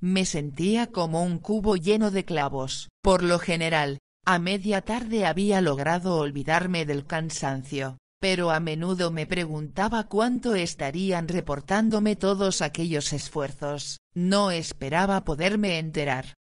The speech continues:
sin embargo, así que cuando mamita me llamó a su cuarto y me dijo que durante los últimos seis meses había ganado más que Atsumono y Calabaza juntas, me quedé bastante asombrada.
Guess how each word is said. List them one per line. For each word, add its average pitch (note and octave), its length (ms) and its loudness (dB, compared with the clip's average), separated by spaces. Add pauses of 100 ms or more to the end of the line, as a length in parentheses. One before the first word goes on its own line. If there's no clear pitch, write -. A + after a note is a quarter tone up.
(100)
sin F#3+ 320 0
embargo, C#3+ 600 0 (220)
así G3+ 460 2
que G3 160 -2
cuando D#3 340 0
mamita F3 540 0
me F#3 140 2
llamó D#3 380 0
a F3 100 2
su E3 200 -2
cuarto G#3 440 0
y F#3+ 120 0
me E3+ 140 0
dijo G3 380 -2
que F#3 180 -2
durante C#3+ 560 0
los C#3 240 -2
últimos F3 460 -2
seis E3+ 380 -2
meses G#3 440 0
había F3 400 2
ganado D#3+ 460 0
más E3+ 340 -2
que D3+ 180 -2
Atsumono D#3 800 -2
y D3+ 80 -4
Calabaza E3+ 640 0
juntas, F3+ 560 0
me E3+ 160 -4
quedé E3 280 -4
bastante F#3+ 720 0
asombrada. C#3+ 800 -2